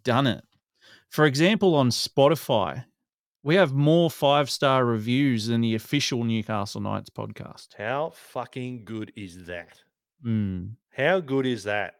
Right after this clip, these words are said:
Speaker 2: So
Speaker 1: So
Speaker 2: fucking
Speaker 1: all you listeners that have, that have done that already, you guys are fucking sensational.
Speaker 2: Fucking legends, truly.
Speaker 1: Sensational. Legends.
Speaker 2: Absolutely
Speaker 1: Yeah.
Speaker 2: incredible. So, um,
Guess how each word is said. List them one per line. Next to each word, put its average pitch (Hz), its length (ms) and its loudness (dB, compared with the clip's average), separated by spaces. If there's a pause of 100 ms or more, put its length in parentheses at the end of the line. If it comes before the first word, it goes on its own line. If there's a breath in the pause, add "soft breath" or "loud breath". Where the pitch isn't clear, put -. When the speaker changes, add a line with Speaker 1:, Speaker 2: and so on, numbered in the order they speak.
Speaker 2:
So 107 380 -6
Speaker 1:
So - 200 -6
Speaker 2:
fucking 107 260 2
Speaker 1:
all 180 100 6
you 175 200 2
listeners 147 500 0
that 139 140 4
have, 113 180 0 (220)
that 143 140 6
have 120 200 -2
done 151 280 4
that 208 200 6
already, 147 540 2 (360 loud breath)
you - 140 -2
guys 135 220 6
are 101 40 -6
fucking 127 600 -6
sensational. 110 840 -4
Speaker 2:
Fucking 165 400 -4
legends, 120 580 0
truly. 107 380 0
Speaker 1:
Sensational. 98 120 -16 (100)
Legends. 117 640 0 (320)
Speaker 2:
Absolutely 123 480 0
Speaker 1:
Yeah. - 20 -4
Speaker 2:
incredible. 101 420 -4
So, 98 480 -6
um, 98 240 -2